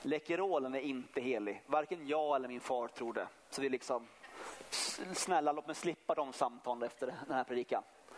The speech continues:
Men någonstans så kopplade pappa sin tro till att,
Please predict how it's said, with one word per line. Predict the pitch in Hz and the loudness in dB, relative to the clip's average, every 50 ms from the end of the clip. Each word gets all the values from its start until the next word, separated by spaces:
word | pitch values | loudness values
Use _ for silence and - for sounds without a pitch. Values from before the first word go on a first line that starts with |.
| - - - - - - - - - - - - - - - - - - - - - | -12 -10 -10 -10 -12 -12 -10 -8 -8 -8 -8 -12 -14 -12 -12 -12 -10 -10 -10 -6 -4
Men | 170 190 220 233 226 233 233 | 2 4 6 6 4 4 2
någonstans | 262 294 302 294 277 254 - - - - 233 226 220 202 190 - - | 2 2 2 0 0 0 -2 0 2 4 4 4 2 0 -4 -4 -4
så | 208 214 | -4 -4
kopplade | - - 254 226 - - - 269 254 254 | 0 0 0 0 -2 -2 0 0 2 2
pappa | 247 - 240 226 - - - - 226 | 2 2 0 0 0 -2 0 0 0
sin | - - 214 202 | 0 0 -6 -6
tro | 190 - - 190 147 - 202 196 - - - - - - - - - - - - - - - - - - - - - - - - - - - - - - - - - - - - | -4 -2 -2 0 0 -2 -4 -6 -8 -16 -20 -20 -20 -20 -20 -20 -20 -20 -20 -20 -18 -18 -16 -16 -16 -16 -16 -18 -18 -18 -18 -18 -18 -18 -14 -10 -10 -8 -8 -8 -10 -12 -6 -2
till | - 220 214 208 | 0 2 4 4
att, | 202 - - - - - | 2 2 0 -6 -12 -12